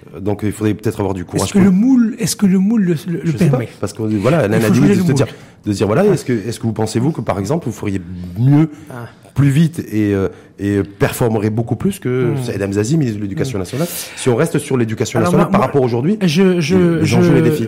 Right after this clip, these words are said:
Speaker 2: je, moi, j'ai appris à, dans ma, dans la vie de ne jamais juger et de pas juger le rôle de quelqu'un sans y être. Et donc, je sais que c'est pas évident. Par contre, euh, moi, j'ai un, j'ai un biais qui est le biais du bottom-up, qui est le biais de la population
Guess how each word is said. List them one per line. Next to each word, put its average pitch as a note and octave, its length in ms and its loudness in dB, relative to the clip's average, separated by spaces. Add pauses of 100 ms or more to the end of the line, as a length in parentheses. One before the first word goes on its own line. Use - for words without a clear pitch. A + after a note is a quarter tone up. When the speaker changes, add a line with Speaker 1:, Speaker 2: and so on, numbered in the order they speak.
Speaker 2:
je, E3 180 -2
moi, D#3+ 240 2
j'ai E3+ 220 2
appris E3 320 2
à, D#3 80 0
dans D#3+ 180 2
ma, C#3 300 -2
dans C#3 140 -4
la C#3 80 -4
vie D#3+ 100 0
de D#3 80 0
ne D3 80 -2
jamais D3 220 -2
juger B2+ 320 -8 (260)
et C#3 60 -4
de C3+ 100 -4
pas E3+ 120 0
juger E3 520 4
le C#3 160 0
rôle D3+ 180 2
de D#3 120 2
quelqu'un F3 420 -4
sans D3+ 260 -6
y A#2+ 80 -8
être. - 280 -16 (260)
Et C3+ 80 -2
donc, C#3+ 280 0
je C#3 120 0
sais C3+ 140 -2
que - 80 -4
c'est C3+ 80 -8
pas D3 120 -6
évident. B2 220 -8 (680)
Par D3 160 -6
contre, - 480 -8 (120)
euh, D3 160 -8
moi, E3+ 140 -6
j'ai D#3 200 -8
un, C#3 320 -8 (100)
j'ai C#3+ 140 -12
un C3+ 120 -8
biais D3 360 -2 (320)
qui D#3 240 -2
est F#3 40 0
le D#3 120 0
biais D3 220 -4
du D3 100 -6
bottom-up, D3 580 -12
qui - 120 -18
est B2+ 100 -16
le C3+ 60 -16
biais C#3 240 -10
de C#3 100 -14
la B2+ 80 -12
population C#3 460 -16